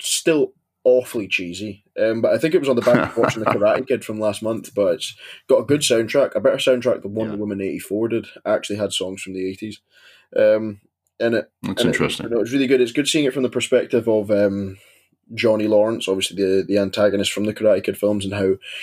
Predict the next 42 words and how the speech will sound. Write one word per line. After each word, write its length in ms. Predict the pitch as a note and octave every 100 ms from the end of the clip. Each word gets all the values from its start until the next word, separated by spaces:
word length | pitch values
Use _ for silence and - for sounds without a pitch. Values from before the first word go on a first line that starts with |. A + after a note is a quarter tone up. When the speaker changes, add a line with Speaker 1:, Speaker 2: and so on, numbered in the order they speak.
| -
Speaker 1:
he 180 | - A2
sees 300 | - A2+ G2+
his 140 | G#2
relationship 500 | G#2 G#2 G2+ G2 G2
with 120 | G2+
Daniel 360 | G#2 G2+ G#2 G#2
Speaker 2:
Yeah. 160 | G2+ D#2
Speaker 1:
LaRusso 220 | - G2+
and 100 | G2
things 180 | G2+ G2
like 120 | D#2
that. 100 | -
I 100 | A2
know 120 | C3
it's 100 | B2
a 40 | G2
T 160 | G#2
V 80 | G2
show 160 | G#2+ F#2+
and 80 |
it's 100 | F2+
not 100 | F#2+
really 160 | E2+ F#2+
a 40 |
film, 260 | F2+ G2 F#2
but 80 | F#2
that, 220 | - -
that's 200 | - -
what 160 | - F2+
I 40 |
watched 300 | F2 E2+ -
and 80 | F2+
I 40 |
actually 260 | F2+ - G2
really 160 | F#2+ F#2+
enjoyed. 320 | F#2+ F#2 - _ - - - - _ _ _ _ - -
Speaker 2:
It 120 | - B2
obviously 320 | A#2 - G2+
has 200 | F#2+ E2+
a 60 | F2
big 300 | G2 F2 -
film 560 | - F#2 E2+ D#2+ -